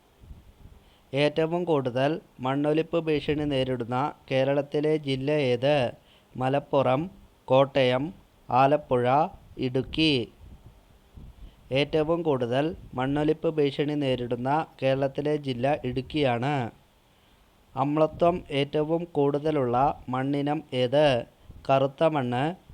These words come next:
ചുവന്ന മണ്ണ്, ലാറ്ററൈറ്റ് മണ്ണ്, തീരദേശ മണ്ണ്.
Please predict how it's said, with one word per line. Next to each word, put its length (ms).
ചുവന്ന 440
മണ്ണ്, 360
ലാറ്ററൈറ്റ് 720
മണ്ണ്, 360
തീരദേശ 580
മണ്ണ്. 440